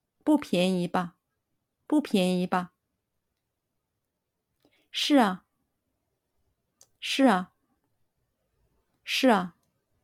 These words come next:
是啊。是啊。为了学游泳。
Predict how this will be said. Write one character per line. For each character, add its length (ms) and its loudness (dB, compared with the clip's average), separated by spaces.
是 260 0
啊。 260 0
是 240 0
啊。 200 -2
为 160 8
了 140 6
学 300 4
游 180 4
泳。 400 2